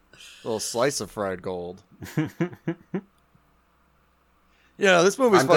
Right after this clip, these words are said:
Speaker 1: fucking
Speaker 3: we get to
Speaker 1: great.
Speaker 3: watch that movie. Yeah.
Speaker 1: Yeah,
Speaker 2: Yes,
Speaker 1: this,
Speaker 2: this
Speaker 1: this is the
Speaker 3: Watch
Speaker 1: best
Speaker 3: it.
Speaker 1: part about, uh, Coldplay is, is this, is the
Speaker 2: How did
Speaker 1: best
Speaker 2: I go
Speaker 1: thing
Speaker 2: from
Speaker 1: about Chris Martin is, is Shaun of the Dead. He's a zombie. He's, he,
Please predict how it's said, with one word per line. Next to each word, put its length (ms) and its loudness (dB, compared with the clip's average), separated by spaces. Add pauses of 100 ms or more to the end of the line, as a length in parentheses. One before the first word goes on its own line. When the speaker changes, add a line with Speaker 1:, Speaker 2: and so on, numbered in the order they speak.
Speaker 1:
fucking 60 -2
Speaker 3:
we 60 0
get 120 4
to 60 2
Speaker 1:
great. 100 2
Speaker 3:
watch 260 4
that 180 0
movie. 460 -6 (200)
Yeah. 260 -4
Speaker 1:
Yeah, 200 4
Speaker 2:
Yes, 320 10
Speaker 1:
this, 80 6
Speaker 2:
this 100 0
Speaker 1:
this 140 4
is 80 -8
the 80 4
Speaker 3:
Watch 80 -2
Speaker 1:
best 220 10
Speaker 3:
it. 40 -14
Speaker 1:
part 240 10
about, 380 6 (260)
uh, 240 4
Coldplay 840 2 (880)
is, 480 -6 (160)
is 300 -6
this, 360 -2
is 300 -6
the 100 -16
Speaker 2:
How 140 4
did 80 6
Speaker 1:
best 100 6
Speaker 2:
I 40 4
go 100 4
Speaker 1:
thing 80 6
Speaker 2:
from 80 6
Speaker 1:
about 220 6 (600)
Chris 260 2
Martin 420 2
is, 420 -8
is 180 -6
Shaun 300 6
of 100 0
the 80 2
Dead. 400 4
He's 200 -4
a 60 -4
zombie. 720 2
He's, 400 -4
he, 180 -4